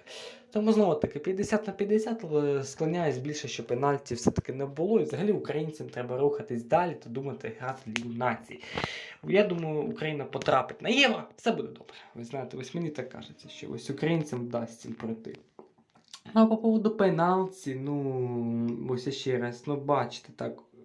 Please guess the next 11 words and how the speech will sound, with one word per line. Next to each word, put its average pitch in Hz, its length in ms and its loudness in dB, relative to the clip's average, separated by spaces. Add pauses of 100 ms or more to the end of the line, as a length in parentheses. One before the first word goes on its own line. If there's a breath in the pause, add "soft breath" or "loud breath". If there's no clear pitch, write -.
(300)
хоча 143 280 -2
і 131 140 2
змазано, 156 600 2
так, 151 280 -4
картинка 127 460 -4
змазана, 147 500 2 (560 loud breath)
але 147 200 8
точно 165 360 -2
я 143 120 6
бачу 135 800 2
стопу 139 560 0